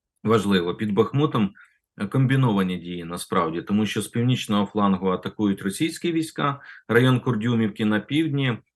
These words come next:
південний фланг, е, Кліщіївка, Андріївка, там українські війська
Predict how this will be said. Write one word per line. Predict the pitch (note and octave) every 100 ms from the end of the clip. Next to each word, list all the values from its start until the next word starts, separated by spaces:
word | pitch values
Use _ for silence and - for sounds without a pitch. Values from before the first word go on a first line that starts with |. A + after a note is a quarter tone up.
| _ _ _ _ _ _ A2+
південний | A2+ A2 C3+ C3+ A#2+
фланг, | B2 A#2+ A2+ -
е, | G#2 G2+
Кліщіївка, | A#2 G#2+ - A#2 G2 A2+
Андріївка, | G#2+ G#2 G#2+ G#2+ G2+ G2+
там | B2 D3+
українські | D3+ - A2 F#2+ - F2+
війська | F2+ - - A2